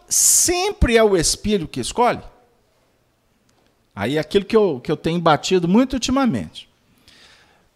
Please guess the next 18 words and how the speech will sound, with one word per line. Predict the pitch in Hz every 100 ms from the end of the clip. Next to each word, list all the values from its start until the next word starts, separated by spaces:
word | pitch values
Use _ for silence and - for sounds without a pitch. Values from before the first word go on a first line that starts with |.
| _ _ _ _ _ _ _ _
Quando | - 220
a | 214
gente | 202 -
estiver | - 139 131
estudando | - 110 98 107
Espiritismo, | 98 - 107 90 - - 123 92 - - _ _ _ _ _ _ _ _ _ _ -
esse | 294 -
conceito | 240 - 139 - 139 131 - -
que |
tá | - 113
sendo | - 117
trabalhado, | 117 110 104 104 131 127
ele | 147
tá | 196
dentro | 160 156 156
de |
um | 175
contexto. | 175 208 - 117 -